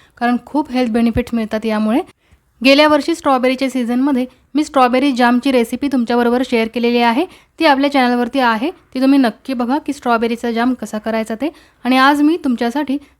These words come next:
स्ट्रॉबेरीचा मिल्कशेक ही रेसिपी घेऊन आलेली आहे. मस्त ताजी अशी फ्रेश स्ट्रॉबेरी मी घेतलेली आहे. आता ही आपण कट करून घेऊया. याचे आपण छोटे छोटे तुकडे करून घेऊया, कारण आपण स्ट्रॉबेरी मिक्सरमध्ये बारीक करणार आहोत,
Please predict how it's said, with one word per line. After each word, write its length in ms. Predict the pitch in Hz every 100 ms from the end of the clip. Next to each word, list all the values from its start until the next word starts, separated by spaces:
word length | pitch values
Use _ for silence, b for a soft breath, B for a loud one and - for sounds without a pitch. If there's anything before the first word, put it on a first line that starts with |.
| _
स्ट्रॉबेरीचा 560 | - 294 285 277 285
मिल्कशेक 500 | 285 254 233 269 254
ही 120 | - 247
रेसिपी 380 | 220 226 247
घेऊन 260 | 220 220 226
आलेली 240 | 233 240 247
आहे. 220 | 240 320 b b b
मस्त 260 | 262 269 - 285
ताजी 260 | 262 247
अशी 180 | 277 277
फ्रेश 420 | 277 262 269 269 -
स्ट्रॉबेरी 460 | - 247 233 247
मी 120 | 254
घेतलेली 440 | 233 226 240 247 254
आहे. 260 | 247 240 359 B B
आता 160 | 226 240
ही 120 | 240
आपण 260 | 254 254 285
कट 280 | 277 240 247
करून 300 | - 262 262
घेऊया. 360 | 247 254 269 359 _ _ _ _ _ _ _ _ _ _ _ _ _ _ _ _ _ _ _ _ _ _ -
याचे 200 | 247 294
आपण 200 | 269 285
छोटे 240 | 302 262 254
छोटे 200 | 262 277
तुकडे 280 | 262 247 247
करून 240 | 240 247
घेऊया, 280 | 240 247 277
कारण 220 | 269 254
आपण 200 | 247 269
स्ट्रॉबेरी 420 | - 247 233 247
मिक्सरमध्ये 540 | 269 247 247 233 226 240
बारीक 240 | 233 233
करणार 280 | - 233 226
आहोत, 200 | 226